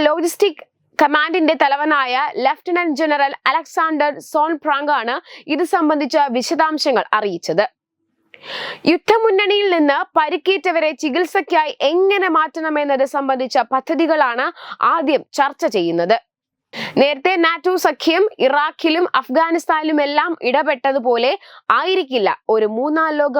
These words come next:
മഹായുദ്ധമുണ്ടായാൽ സംഭവിക്കുക എന്ന് സോൾ ഫ്രാങ്ക് ചൂണ്ടിക്കാട്ടി. നാറ്റോയുടെ Joint Support and Enabling കമാൻഡിന്റെ പ്രധാന ചുമതലക്കാരനായ ഡോൾ ഫ്രാങ്ക് ജർമ്മൻകാരനാണ്. ഒരു യുദ്ധമുണ്ടായാൽ യൂറോപ്പിൽ ഉടനീളം സൈനികരെയും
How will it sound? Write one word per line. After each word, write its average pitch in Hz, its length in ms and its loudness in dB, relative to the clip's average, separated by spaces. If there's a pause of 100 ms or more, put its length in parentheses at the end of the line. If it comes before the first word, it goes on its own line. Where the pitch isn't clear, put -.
മഹായുദ്ധമുണ്ടായാൽ 269 960 -2 (140)
സംഭവിക്കുക 262 520 -2 (200)
എന്ന് 233 180 -2 (460)
സോൾ 330 220 2 (100)
ഫ്രാങ്ക് 254 280 -2 (100)
ചൂണ്ടിക്കാട്ടി. 196 580 -2 (460)
നാറ്റോയുടെ 359 520 2 (160)
Joint 330 480 2
Support 339 460 2
and 311 120 -6 (120)
Enabling 330 500 2
കമാൻഡിന്റെ 311 640 0
പ്രധാന 302 340 0 (140)
ചുമതലക്കാരനായ 302 880 0 (500)
ഡോൾ 311 200 2 (100)
ഫ്രാങ്ക് 320 340 -2
ജർമ്മൻകാരനാണ്. 220 880 0 (440)
ഒരു 294 200 2
യുദ്ധമുണ്ടായാൽ 359 840 2 (120)
യൂറോപ്പിൽ 330 460 2 (160)
ഉടനീളം 349 500 2 (100)
സൈനികരെയും 311 680 0